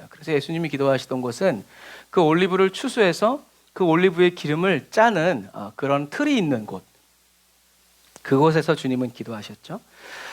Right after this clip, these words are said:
어, 주님은 왜, 어, 그러니까 <laughs> 이런 거죠. 어, 이렇게 올리브를 꽉꽉꽉꽉 밟든가, 어, 이렇게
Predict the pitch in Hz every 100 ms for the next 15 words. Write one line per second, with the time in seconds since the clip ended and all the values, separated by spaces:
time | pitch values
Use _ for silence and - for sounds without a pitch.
0 | - - - - 226 247 254 208 156 208
1 | 180 127 101 - 69 67 65 69 50 50
2 | - - - _ _ _ _ _ _ _
3 | - 120 - 160 - - - - - -
4 | - - - - _ _ - 190 202 170
5 | 120 107 180 - - 107 104 - - 151
6 | - - 98 - 139 160 143 147 143 -
7 | 135 - 131 135 - 117 123 110 98 92
8 | - - 127 120 120 120 170